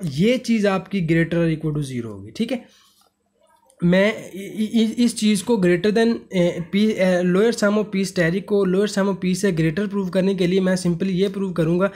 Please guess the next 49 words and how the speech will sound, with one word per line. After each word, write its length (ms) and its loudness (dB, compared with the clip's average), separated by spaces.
कि 100 2
lower 300 4
sum 220 0
of 80 0
p 100 2
steric 500 0
minus 420 0
lower 280 4
sum 300 0
of 100 -6
p 80 4
is 140 2
greater 360 0
than 140 0
zero, 260 -6
ठीक 160 0
है। 80 2
तो 120 -2
इस 340 0
चीज़ 220 2
को 100 0
अब 260 0
मैंने 260 4
टेक 320 0
करने 200 0
लगा 280 -4
हूँ, 80 -6
मैं 100 -2
इस 100 -2
चीज़ 200 -2
को 100 0
मैंने 160 0
सपोज 380 0
कर 160 -4
लेना 200 -8
है, 60 -8
ठीक 200 -4
है। 120 -2
ये 80 0
एल 300 2
पी 180 0
स्टेरिक 440 0
इ-, 160 -6
माइनस 800 2
एल 200 2
पी, 280 -6
lower 280 2
sum 240 2
of 80 2